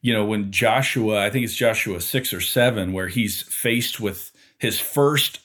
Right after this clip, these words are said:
he, the first time he's facing any adversity, right? There's the, as, as many of the listeners would be familiar with, there's the sin of Achan was in the camp.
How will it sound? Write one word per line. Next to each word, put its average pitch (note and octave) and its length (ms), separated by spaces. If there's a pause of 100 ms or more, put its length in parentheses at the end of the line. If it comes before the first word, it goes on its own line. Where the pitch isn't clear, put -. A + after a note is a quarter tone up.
(140)
he, C3 180
the A#2 140
first F#3+ 300
time D3+ 220
he's C3+ 140
facing C3+ 380
any C#3+ 240
adversity, A2 680 (380)
right? A#2 260
There's G#2 300
the, F#2+ 760
as, G#2 180
as G2+ 260
many A2 340
of G#2 120
the G2+ 120
listeners G2+ 560
would G2 280 (300)
be G#2+ 140
familiar G#2 500
with, F#2 320 (440)
there's G#2 220
the G2+ 100
sin B2 320
of G#2 200
Achan G#2 520 (100)
was G2 180
in G2+ 120
the F#2+ 80
camp. E2 400